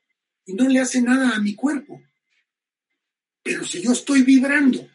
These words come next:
a veinte, conectado con la ira, con el enojo, con el coraje, con la envidia, con la avaricia, mi cuerpo está vibrando a veinte y entonces la enfermedad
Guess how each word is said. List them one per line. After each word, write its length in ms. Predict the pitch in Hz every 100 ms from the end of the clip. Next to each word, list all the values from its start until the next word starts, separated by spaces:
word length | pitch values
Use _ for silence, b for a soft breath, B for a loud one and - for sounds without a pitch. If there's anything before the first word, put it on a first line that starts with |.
| _
a 180 | - 175
veinte, 640 | 208 262 233 185 196 - _ _ _ _ _ -
conectado 480 | 165 170 - 214 240
con 180 | 202 196
la 120 | 180
ira, 420 | 233 247 196 - _
con 180 | -
el 120 | 156 156
enojo, 480 | 185 240 - 208
con 160 | - 165
el 60 | -
coraje, 640 | - 214 240 - 208 - _ _ _
con 160 | 160 160
la 80 |
envidia, 600 | - 170 254 214 214 208 - _ _
con 140 | 160
la 60 | 147
avaricia, 600 | 147 254 262 220 220 254 _ _ _ _ _ _
mi 220 | 196 -
cuerpo 360 | 247 247 247 262
está 180 | -
vibrando 480 | 220 240 202 220 220
a 40 | 233
veinte 500 | 269 214 214 247 -
y 120 | 170 180
entonces 520 | - 214 208 240 202
la 80 | 196
enfermedad 520 | 170 180 180 185